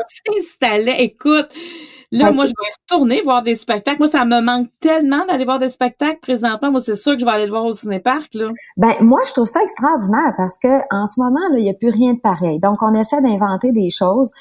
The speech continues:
Speaker 2: Et là, il y a des gens qui me disaient, « Mais qu'est-ce qu'on va faire ? On peut même pas sortir de notre auto pour danser. On pourra pas faire ci, on pourra pas faire ça. » Oui,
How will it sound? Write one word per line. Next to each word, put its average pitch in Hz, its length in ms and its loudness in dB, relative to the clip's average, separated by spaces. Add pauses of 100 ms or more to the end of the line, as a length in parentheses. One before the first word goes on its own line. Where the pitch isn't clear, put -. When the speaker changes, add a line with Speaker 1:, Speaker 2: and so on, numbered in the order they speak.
(220)
Speaker 2:
Et 196 60 4
là, 240 120 4
il 330 40 4
y 302 60 4
a 226 40 4
des 196 140 2
gens 247 160 2
qui 240 140 0
me 202 80 0
disaient, « 220 220 2
Mais 208 120 2
qu'est-ce 233 220 -2
qu'on 208 100 -2
va 190 160 2
faire ? 294 160 -2
On 220 80 0
peut 214 120 -4
même 208 160 0
pas 240 100 -6
sortir 226 340 -4
de 220 60 2
notre 190 260 -2
auto 233 200 -2
pour 180 260 -6
danser. 170 580 -2
On 185 60 -4
pourra 185 240 -2
pas 220 100 2
faire 185 220 0
ci, - 160 -4
on 240 80 0
pourra 190 200 -2
pas 220 140 -2
faire 165 240 -6
ça. » - 180 -8 (360)
Oui, 269 180 4